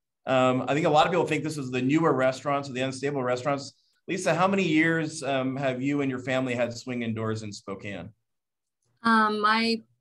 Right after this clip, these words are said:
Speaker 2: parents, Bob and Barb Materney, opened the Swinging Doors in nineteen eighty-one.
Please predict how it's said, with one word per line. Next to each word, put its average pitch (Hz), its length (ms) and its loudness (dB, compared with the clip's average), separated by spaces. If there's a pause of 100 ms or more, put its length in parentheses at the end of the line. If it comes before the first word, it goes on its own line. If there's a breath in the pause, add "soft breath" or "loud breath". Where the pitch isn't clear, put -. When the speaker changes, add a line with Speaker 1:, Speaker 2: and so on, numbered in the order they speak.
Speaker 2:
parents, 254 320 2
Bob 233 340 6
and 233 160 -4
Barb 220 360 0
Materney, 202 880 -6 (100)
opened 190 540 0
the 185 80 -4
Swinging 202 360 0
Doors 190 380 4
in 185 140 -2
nineteen 202 400 2
eighty-one. 180 540 0